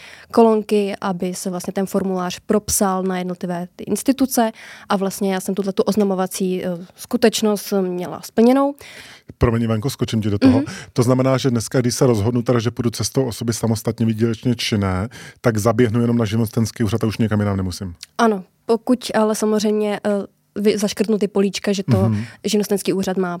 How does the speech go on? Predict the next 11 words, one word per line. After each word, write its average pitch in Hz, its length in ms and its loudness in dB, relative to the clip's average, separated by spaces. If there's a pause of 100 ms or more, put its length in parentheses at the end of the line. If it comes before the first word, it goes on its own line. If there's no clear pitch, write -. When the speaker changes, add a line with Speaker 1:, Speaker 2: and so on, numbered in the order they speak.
(140)
Speaker 1:
ohlásit 185 460 -4
i 196 80 -4
na 175 280 -6
Správu 185 280 -4
sociálního 180 380 -4
Speaker 2:
Mhm. 180 40 -6
Speaker 1:
zabezpečení 196 760 0 (420)
a 180 280 -6
na 180 200 -4
zdravotní 190 380 -4
pojišťovnu. 190 540 -2